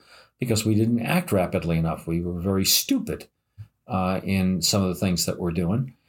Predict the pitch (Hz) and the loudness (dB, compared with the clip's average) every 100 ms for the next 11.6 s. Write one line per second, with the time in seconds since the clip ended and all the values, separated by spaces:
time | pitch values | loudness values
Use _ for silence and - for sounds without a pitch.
0 | _ _ 104 98 113 185 95 90 104 - | _ _ 0 4 4 4 2 2 2 2
1 | 92 82 92 85 82 113 - 104 123 - | 0 2 2 0 2 2 2 2 0 -4
2 | - 113 104 113 117 104 101 90 - 92 | -4 -2 0 0 0 0 2 2 2 0
3 | 82 85 87 90 - _ _ _ _ _ | 0 -2 0 0 -4 _ _ _ _ _
4 | 92 92 - 90 87 85 82 92 85 117 | -2 -2 0 2 2 0 -2 0 2 0
5 | - - 98 - 147 101 - - 98 - | 0 0 2 2 2 2 0 2 0 -2
6 | - 92 82 113 127 85 104 - _ _ | -2 0 2 2 2 0 -2 -6 _ _
7 | _ _ _ _ _ - 85 80 104 90 | _ _ _ _ _ -8 -4 2 2 2
8 | 82 - 104 98 92 - - - - 95 | 0 0 2 2 0 -4 -10 -8 0 2
9 | 92 107 - - 90 113 110 90 107 110 | 2 0 -2 2 2 4 2 2 2 2
10 | 98 92 98 87 - 98 95 90 - 123 | 2 4 2 0 -2 0 2 2 2 2
11 | - 90 82 - 85 95 | 2 2 0 0 0 -2